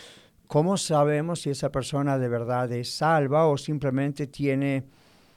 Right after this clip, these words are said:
la aceptación de, ha aceptado un conjunto de doctrinas que son sanas, son buenas, pero no ha habido un genuino, una genuina salvación? No ha habido un genuino arrepentimiento de sus pecados.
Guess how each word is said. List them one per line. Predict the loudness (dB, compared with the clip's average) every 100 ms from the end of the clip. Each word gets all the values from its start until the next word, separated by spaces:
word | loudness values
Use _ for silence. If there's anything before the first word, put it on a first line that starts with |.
| _ _ -20 -2
la | 4 4
aceptación | 4 0 0 0 0 2 2 4
de, | 2 2
ha | 4
aceptado | 2 0 -2 4 4
un | 4
conjunto | 0 0 -2 2 2 4 2 4
de | 4
doctrinas | 2 -2 -4 -2 0 2 0 -2
que | -8
son | -6 -2 -2
sanas, | 0 0 0 -2
son | -2 -2
buenas, | 2 2 2 -2 -4 -16 -20 _ _
pero | 10 10 10 8 6
no | 4 2 4 4
ha |
habido | 4 2 4
un | 2 0
genuino, | -2 0 0 2 2 2 2 0 0 0 0
una | 0 0 0
genuina | -2 -2 -2 -2
salvación? | -2 -4 -4 -8 -8 -10 _ _ -20 _
No | 0
ha |
habido | 2 2
un | 0
genuino | 0 -2 0 0 0
arrepentimiento | 0 -2 -4 -4 -2 -2 -4 -6 -2 -2 -2 0
de | -2
sus | -2 -8
pecados. | -8 -4 -2 -2 -4